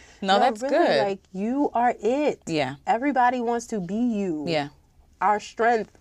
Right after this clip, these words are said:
Speaker 2: it was just put in our D N A, our
Speaker 1: Yeah.
Speaker 2: melanin.
Speaker 1: Yeah.
Speaker 2: You know?
Speaker 1: Yeah.
Speaker 2: And we got it.
Speaker 1: No,
Speaker 2: And it's,
Speaker 1: yeah.
Speaker 2: it's,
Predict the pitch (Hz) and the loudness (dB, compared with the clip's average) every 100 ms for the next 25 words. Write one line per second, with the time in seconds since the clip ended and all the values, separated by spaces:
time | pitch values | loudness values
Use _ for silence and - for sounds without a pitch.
0 | 202 202 196 190 196 - - 202 247 226 | -4 -2 -2 -2 -4 -8 -4 -2 0 0
1 | 196 185 202 214 226 220 143 156 131 262 | 0 0 0 0 -2 -2 -2 0 0 0
2 | 214 170 - - 135 117 90 - _ _ | 0 -4 -8 -4 0 0 0 -8 _ _
3 | _ _ _ _ 185 180 190 247 311 - | _ _ _ _ -10 -6 -6 -6 -10 -6
4 | 233 165 165 220 262 208 240 381 226 156 | -4 -4 -4 -4 -2 -2 -2 -2 -2 -2
5 | - - 190 226 339 160 135 - 196 196 | -8 -4 0 2 2 0 -2 -6 -6 -6
6 | - | -6